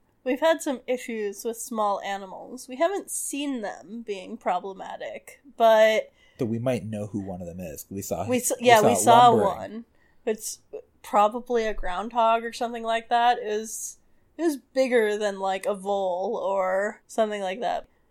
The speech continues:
Speaker 2: We've also been very low on time this year, but you have also been putting in more time in terms of watering
Speaker 1: Mm-hmm.
Speaker 2: and so on, but, like, our gardens
Speaker 1: And I built gard-, raised garden beds
Speaker 2: You
Speaker 1: this
Speaker 2: built
Speaker 1: year.
Speaker 2: gra-, raised garden beds.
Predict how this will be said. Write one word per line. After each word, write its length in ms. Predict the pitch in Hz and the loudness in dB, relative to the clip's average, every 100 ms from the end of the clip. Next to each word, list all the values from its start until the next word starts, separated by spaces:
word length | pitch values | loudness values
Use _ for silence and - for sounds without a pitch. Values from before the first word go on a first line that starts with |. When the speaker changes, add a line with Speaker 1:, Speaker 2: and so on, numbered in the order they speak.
| _ - | _ -14
Speaker 2:
We've 140 | 135 | 2
also 240 | 156 185 214 | 2 4 2
been 240 | 175 131 | 2 2
very 220 | 123 117 | 0 -2
low 200 | 110 110 110 | -2 -2 -2
on 200 | 107 110 | -4 -10
time 400 | - 110 113 139 | -8 -6 -6 -8
this 200 | 170 214 | -10 -4
year, 320 | 226 294 277 _ _ _ | -2 -2 -6 _ _ _
but 400 | - 143 127 123 - | 0 6 8 6 2
you 640 | 123 117 135 143 143 139 131 - | -16 -8 -2 0 0 -2 -4 0
have 200 | 120 117 | 0 2
also 380 | - 120 - 123 | 2 2 2 2
been 180 | 117 117 | 0 -2
putting 280 | 127 113 | -4 -4
in 140 | 113 107 | -6 -8
more 260 | 110 117 120 | -4 -2 -2
time 260 | 123 113 | -4 -4
in 140 | 107 107 | -6 -6
terms 340 | 120 107 - | -6 -4 -4
of 180 | 101 107 | -6 -2
watering 800 | 113 120 123 120 117 113 113 110 | 4 6 6 2 -2 -2 -4 -4
Speaker 1:
Mm-hmm. 60 | |
Speaker 2:
and 320 | 107 101 104 - | -6 -6 -10 -2
so 240 | 127 110 | 2 2
on, 280 | 110 110 107 | 2 -2 0
but, 200 | 110 - | 0 0
like, 160 | 113 | -2
our 120 | 110 123 | -2 0
gardens 440 | 127 180 320 494 466 | 4 6 6 4 2
Speaker 1:
And 100 | 254 | 0
I 20 | |
built 320 | 226 233 240 - | 0 0 0 -2
gard-, 260 | 202 233 - | -2 -2 -6
raised 380 | 226 202 202 - | -8 -6 -8 -10
garden 340 | 156 196 214 | -8 -8 -8
beds 320 | 165 - - 135 | -10 -14 -10 -2
Speaker 2:
You 120 | 151 | 0
Speaker 1:
this 80 | 165 | 4
Speaker 2:
built 320 | 185 196 160 | 4 4 0
Speaker 1:
year. 280 | 180 165 151 | 0 0 -4
Speaker 2:
gra-, 100 | 156 | -4
raised 260 | 156 151 147 | 0 0 2
garden 300 | 131 135 117 | 4 6 6
beds. 280 | 117 101 | 6 2